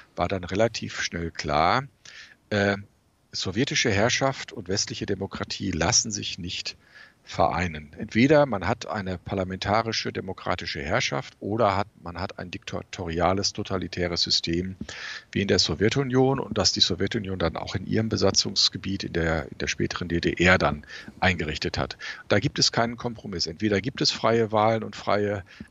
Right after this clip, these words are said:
äh, Parteien und freie, äh, Bestimmung von Regierungen oder es gibt sie nicht.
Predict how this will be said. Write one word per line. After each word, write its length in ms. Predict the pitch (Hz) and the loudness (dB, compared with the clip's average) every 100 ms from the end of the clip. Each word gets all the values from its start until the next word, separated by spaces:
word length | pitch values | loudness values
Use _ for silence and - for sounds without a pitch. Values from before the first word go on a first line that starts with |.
| - | -4
äh, 140 | 104 | -4
Parteien 500 | - 98 - 98 98 | -2 -4 0 0 0
und 120 | 95 | -4
freie, 500 | - - 92 92 98 - | -4 0 0 0 -4 -6
äh, 120 | 98 | -8
Bestimmung 520 | 95 - 104 95 90 | -4 -4 -4 -10 -14
von 260 | - 95 90 | -10 -10 -8
Regierungen 580 | 90 - 101 92 92 92 | -12 -6 -4 -2 -4 -2
oder 260 | 95 95 | 2 4
es 140 | 82 - | 4 0
gibt 180 | - | 0
sie 140 | - 82 | 0 0
nicht. 260 | 76 - | -6 -12